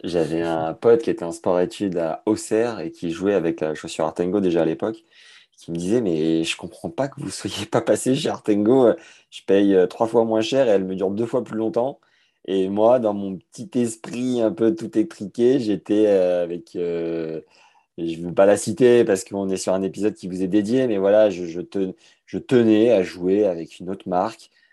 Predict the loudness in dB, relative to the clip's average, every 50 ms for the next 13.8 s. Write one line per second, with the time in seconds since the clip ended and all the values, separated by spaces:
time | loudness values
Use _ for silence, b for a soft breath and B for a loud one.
0 | _ _ -12 -8 -6 -4 -4 -4 -4 -4 -4 -4 -4 -6 -6 -8 -8 -8 -8 -8
1 | -8 -8 -6 -2 0 2 2 4 4 4 4 4 2 0 -4 -6 -6 -6 -4 -4
2 | -2 0 0 -2 -2 -6 -4 -4 -6 -6 -4 -4 -4 -2 -2 -2 -6 -6 -10 -14
3 | b b b b b b b b b b _ -12 -8 -2 2 4 6 6 8 6
4 | 6 4 2 0 0 2 2 2 2 2 0 0 0 -2 -2 -2 -2 -4 -4 -6
5 | -12 -10 -10 -10 -8 -8 -6 -2 -2 -2 -2 -2 -6 -6 -8 -6 -2 0 0 0
6 | 0 -2 -8 -8 -10 -10 -8 -8 -6 -4 -4 -6 -6 -6 -8 -6 -4 -4 -2 -2
7 | -2 -2 -2 -4 -6 -6 -6 -6 -6 -6 -6 -6 -6 -6 -8 -8 -8 -10 -10 -6
8 | -4 -4 -4 -4 -6 -12 -14 -14 -14 -8 -6 -4 -4 -4 -4 -6 -4 -4 -2 -2
9 | -2 -4 -4 -4 -4 -2 0 0 0 0 0 -2 -4 -4 -4 -6 -8 -10 -12 _
10 | b b b b b b b b b b _ -16 -14 -14 -12 -12 -10 -10 -10 -8
11 | -8 -10 -10 -10 -12 -12 -10 -8 -8 -8 -8 -8 -10 -10 -10 -10 -10 -12 -12 -14
12 | -14 -8 -8 -8 -8 -10 -16 -14 -10 -10 -8 -8 -8 -8 -8 -8 -10 -12 -14 -16
13 | -18 -18 -20 -20 -20 -20 -14 -10 -10 -10 -8 -8 -10 -10 -10